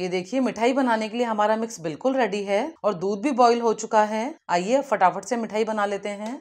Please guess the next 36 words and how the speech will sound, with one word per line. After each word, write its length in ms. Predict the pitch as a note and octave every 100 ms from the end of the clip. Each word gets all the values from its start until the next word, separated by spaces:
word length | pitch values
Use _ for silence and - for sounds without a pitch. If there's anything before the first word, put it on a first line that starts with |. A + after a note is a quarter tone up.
| -
देखिए, 260 | G#3+ G#3+ D4
दूध 220 | D4 A#3
गाढ़ा 300 | F#3 D3+ G3+
हो 140 | C4+ B3+
चुका 300 | B3 G#3 G3
है 260 | F#3+ G3+ A#3+
और 180 | A#3+ G3
दूध 220 | A3 A3
को 100 | C4
हमने 220 | B3+ C4+
इतना 320 | B3 - C#4
गाढ़ा 260 | B3 G#3+ G#3+
किया 280 | G#3+ G3 F#3
है 240 | G3 C4 - _ _
कि 100 | C4+
ये 120 | D4 D4
सात 360 | A#3+ G3 G3
सौ 140 | C#4 C4+
एम 260 | A3 G3+
एल 120 | G#3
से 200 | G3+ B3 D4 -
पाँच 220 | G#3+ G3
सौ 120 | -
एम 180 | A3 G3
एल 100 | F#3
ही 160 | G3 C4+
रह 160 | A3+
गया 260 | E3+ E3 D#3
है। 260 | D#3 D3+ C#3 _ E3+
दूध 200 | G3+ G3+
को 100 | A#3
अच्छे 280 | A3 A#3
से 220 | G3+ A#3+ A#3 -
बॉईल 300 | G3 F#3 G#3
होने 240 | A#3+ A#3 A#3
देंगे 400 | A3 A3 A#3+